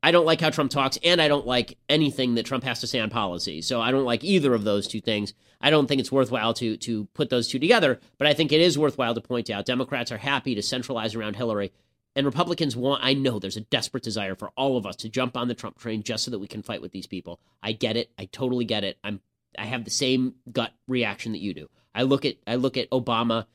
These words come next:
just grinning it up on Fallon, and I look at Hillary lying it up on, all over the T V news, and I think, "God bless America." I really wanna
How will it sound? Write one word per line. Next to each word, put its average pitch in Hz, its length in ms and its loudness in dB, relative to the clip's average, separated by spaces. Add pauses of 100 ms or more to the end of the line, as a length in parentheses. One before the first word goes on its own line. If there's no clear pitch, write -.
(880)
just 113 260 -6 (280)
grinning 147 320 6
it 127 80 4
up 120 160 2
on 110 160 0
Fallon, 107 420 -2
and 87 80 -6
I 98 80 -4
look 120 180 -2
at 107 60 -6
Hillary 127 340 0
lying 123 440 4
it 117 100 2
up 110 180 -2
on, 101 60 -4
all 120 240 2
over 110 160 -2
the 101 80 -8
T 107 140 -4
V 107 120 -4
news, 95 300 -4 (240)
and 113 80 -6
I 113 60 -2
think, 110 240 -6 (180)
"God 95 360 -6 (1000)
bless 123 300 -4
America." 95 440 -4
I 76 120 -4
really 127 540 6
wanna 107 280 -4